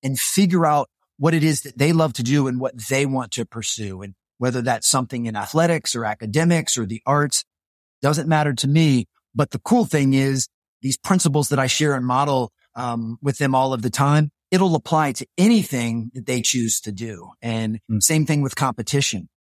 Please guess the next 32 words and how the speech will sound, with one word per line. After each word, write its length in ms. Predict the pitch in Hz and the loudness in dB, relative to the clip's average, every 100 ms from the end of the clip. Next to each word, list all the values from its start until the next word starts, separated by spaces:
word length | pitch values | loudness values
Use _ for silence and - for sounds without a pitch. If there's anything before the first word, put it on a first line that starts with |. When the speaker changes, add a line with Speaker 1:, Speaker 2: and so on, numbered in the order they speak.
| _ | _
Speaker 1:
And 260 | 127 127 139 | -10 -4 -2
what, 120 | 143 | 0
what 120 | 139 | 2
I 40 | 139 | 0
find 320 | - 185 160 | 2 2 2
interesting 360 | 160 151 160 143 | 0 0 0 -2
with 140 | 127 | -2
competition 680 | 160 131 117 - 170 147 135 | -2 -2 -4 -2 0 0 -4
is 240 | 120 113 _ _ _ | -6 -8 _ _ _
when 220 | 143 139 | -2 2
most 440 | 147 170 214 214 - | 4 6 4 2 0
people 240 | 180 135 | -2 0
hear 260 | 139 - 208 | -2 2 4
that 220 | 147 117 | 2 0
word, 400 | 127 123 123 117 _ _ _ | -4 -4 -4 -6 _ _ _
they 220 | 120 143 143 | -4 0 0
think 320 | - 190 175 | 4 4 4
of 200 | 151 117 _ _ _ - | 2 -2 _ _ _ -2
competing 520 | 160 147 190 175 151 | 0 2 2 2 0
against 580 | 127 120 151 143 - - | 0 0 0 -2 0 2
someone 420 | - 135 127 117 | 2 2 0 -2
else. 420 | 98 82 - - _ - | -2 -4 -4 -6 _ -8
You 100 | 135 | -4
know, 200 | 123 110 | -2 -2
I'm, 120 | 123 127 | -4 0
I'm 140 | 156 | 2
gonna 160 | 160 143 | 2 0
play 320 | - 175 180 | -2 2 2
against 440 | 147 147 143 - | 2 0 0 -2
you 400 | 127 143 151 135 123 | -4 0 2 2 2
in 180 | 135 123 | 0 0
something. 540 | - 143 147 110 98 | 0 0 -2 -8 -14